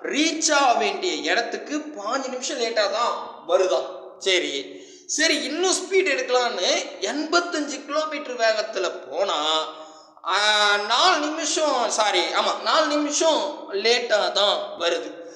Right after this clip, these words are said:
அப்ப ரெண்டுமே லேட்டு தான். இப்ப போன கொஸ்டின்லாம் ஒரு, ஒரு ஸ்பீட்ல போனா முன்னாடி போயிடுவாரு,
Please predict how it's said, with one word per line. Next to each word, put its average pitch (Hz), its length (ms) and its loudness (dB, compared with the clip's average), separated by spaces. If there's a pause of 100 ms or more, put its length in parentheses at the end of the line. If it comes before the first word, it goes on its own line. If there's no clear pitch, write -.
(100)
அப்ப 202 220 0
ரெண்டுமே 311 720 2 (320)
லேட்டு 233 340 2
தான். 190 200 2 (300)
இப்ப 254 220 -2
போன 320 360 2
கொஸ்டின்லாம் 320 1160 0 (140)
ஒரு, 247 460 6
ஒரு 269 160 4
ஸ்பீட்ல 311 540 2
போனா 285 280 2
முன்னாடி 277 440 0
போயிடுவாரு, 185 480 0